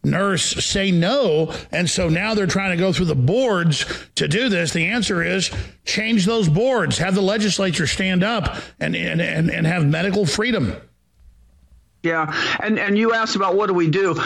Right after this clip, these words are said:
Speaker 2: You know, the bottom line is you can't give an inch anymore. Uh, you, we never could, but people were willing to kind of compromise some things, thinking this would go away. It's not going away, guys. We have to,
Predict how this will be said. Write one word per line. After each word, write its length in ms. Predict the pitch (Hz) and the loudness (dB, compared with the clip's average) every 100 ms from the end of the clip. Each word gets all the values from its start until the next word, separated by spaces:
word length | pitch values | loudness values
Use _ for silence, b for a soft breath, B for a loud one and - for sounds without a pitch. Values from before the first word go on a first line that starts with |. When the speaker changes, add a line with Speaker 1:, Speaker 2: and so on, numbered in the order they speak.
| B B | B B
Speaker 2:
You 100 | 202 | 0
know, 240 | 190 - | -2 0
the 140 | 185 180 | 0 2
bottom 320 | 202 226 202 | 2 2 2
line 240 | 196 202 | 2 2
is 160 | 175 160 | 0 0
you 120 | 220 | 0
can't 400 | 269 240 233 180 | 0 -2 0 0
give 160 | 202 202 | 0 2
an 100 | 170 | 2
inch 240 | 202 - | 2 0
anymore. 520 | 156 151 139 92 135 - _ - B B - | 2 2 2 0 -4 -8 _ -8 B B -4
Uh, 160 | 165 156 | -2 0
you, 100 | 180 | 2
we 80 | 180 | 2
never 240 | 202 190 | 0 -2
could, 320 | - 202 160 | -2 -2 0
but 280 | 131 - 160 | -2 -2 -2
people 300 | 240 262 320 | 0 0 2
were 180 | 247 233 | 2 4
willing 320 | 208 220 220 | 2 2 0
to 120 | - | 0
kind 260 | - 233 214 | 0 0 0
of 140 | 151 | -2
compromise 840 | - 220 185 196 214 202 202 202 - | -2 0 0 0 0 2 2 0 0
some 160 | 196 | -2
things, 440 | 190 190 190 190 - | 0 0 0 0 -2
thinking 280 | 185 185 | -2 0
this 180 | 175 170 | 0 0
would 140 | 170 156 | 0 2
go 140 | 165 | 2
away. 320 | 165 165 160 | 2 2 0
It's 420 | - 180 175 - | 0 0 0 0
not 380 | 170 175 214 214 | 0 2 0 0
going 280 | 196 190 185 | 0 0 2
away, 360 | 170 175 170 131 | 2 2 2 0
guys. 340 | 123 120 - | 0 -2 0
We 120 | 156 | 2
have 200 | 165 196 | 2 0
to, 140 | 185 | -4